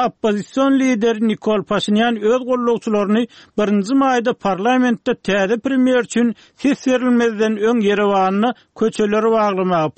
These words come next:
protest ýygnanşyklaryna gatnaşmaklaryny dowam etmäge çagyrdy.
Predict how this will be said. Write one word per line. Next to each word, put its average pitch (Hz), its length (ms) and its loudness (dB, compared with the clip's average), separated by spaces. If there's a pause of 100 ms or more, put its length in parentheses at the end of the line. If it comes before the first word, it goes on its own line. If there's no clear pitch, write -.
protest 233 500 -2
ýygnanşyklaryna 247 800 0
gatnaşmaklaryny 220 1000 -2 (260)
dowam 226 340 0
etmäge 202 440 0
çagyrdy. 165 540 -2